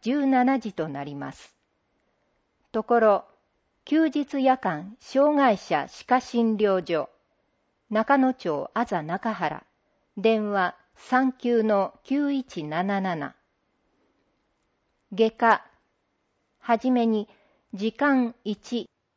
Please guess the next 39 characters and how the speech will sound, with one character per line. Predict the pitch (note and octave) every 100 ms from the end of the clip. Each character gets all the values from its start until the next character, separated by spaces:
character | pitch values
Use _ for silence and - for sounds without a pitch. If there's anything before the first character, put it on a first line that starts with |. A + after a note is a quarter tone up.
| _ _ G3
土 | A3+
曜 | B3+ D#4 A3+
日、 | B3 D3+ - _ _ -
十 | G3 D4+ D4
七 | C4+ C4 C#4
時 | G#3+
か | - D3+
ら | D3
二 | F#3 B3
十 | G#3 D#3+ C#3
二 | D#3+ E3+
時。 | - C3+ - _ _ _ _ _ _
二、 | G#3+ A3 G#3+ - _ _ _ _ _
休 | - D4 D4
日 | C#4 C4 C4
昼 | - A3 A3
間、 | G#3+ G3 - _ _ _ _ _
九 | - -
時 | B3+
か | - D#3+
ら | D3
十 | C#3 A3+ A3+
七 | G3+ F#3 F#3
時。 | E3 C#3+ - _ _ _ _ _ _ _
三、 | _ - G#3+ G3+ - _ _ _ _ _
休 | - D4+ C#4+
日 | C#4 - B3+
夜 | B3 A#3+
間、 | F3+ C#3 D#3+ _ _ _ _ -
十 | F#3+ D4 D4+
七 | C#4 C4+ D4
時 | A#3
か | -
ら | D#3 C#3+
二 | F3+ D4+
十 | C#4 G#3 F3
二 | G#3+ A#3+
時 | G3+
の | D#3+ C#3